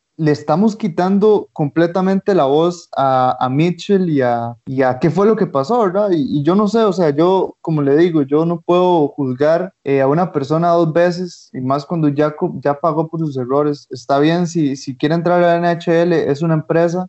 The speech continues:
y en la empresa no comulgan esos valores, pues entonces deberían de haber re-, le-, reglas claras que prohíban eso, pero no las hay. Por eso Mitchell puede ser elegido y fue elegido en el draft.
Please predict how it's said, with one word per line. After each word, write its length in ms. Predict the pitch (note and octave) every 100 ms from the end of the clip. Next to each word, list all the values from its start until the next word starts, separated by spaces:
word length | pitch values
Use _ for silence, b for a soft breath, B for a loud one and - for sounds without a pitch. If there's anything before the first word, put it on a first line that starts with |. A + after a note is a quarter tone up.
| -
y 100 | C#3+
en 100 | C#3
la 60 |
empresa 480 | B2+ - C#3+ E3 D#3+
no 220 | D3+ D3+
comulgan 460 | D#3+ D#3+ E3 D#3 D#3
esos 220 | D#3 E3
valores, 520 | C3+ C3 D#3 D#3 D3 -
pues 400 | C3+ B2+ A#2+ B2
entonces 520 | B2 A#2 C3+ C#3+ D3
deberían 360 | C3+ B2 C#3+
de 60 | C#3+
haber 260 | C#3 C#3 C#3
re-, 140 | C#3+
le-, 300 | D3 C#3+ D3 C#3+ C3+ -
reglas 500 | D3 F3 E3+ F3+ F3+
claras 560 | F#3 E3 D#3+ F3+ - _ _ _ -
que 100 | F3+
prohíban 480 | E3 D#3 D#3+ E3 E3+
eso, 260 | E3+ C#3+ -
pero 220 | C#3 C3+
no 140 | D3
las 240 | E3 D3+ F3
hay. 260 | E3 D3 -
Por 160 | C3+
eso 200 | C3 C#3+
Mitchell 460 | D#3+ E3 E3 E3+ E3 -
puede 280 | E3 E3
ser 160 | D3+ D#3+
elegido 540 | D#3 C3+ C3 D#3+ F3
y 100 | D3
fue 280 | B2+ - E3
elegido 440 | F#3 C#3+ C3 E3+ D#3+
en 60 |
el 120 | B2+
draft. 300 | C3 G#3 G#3+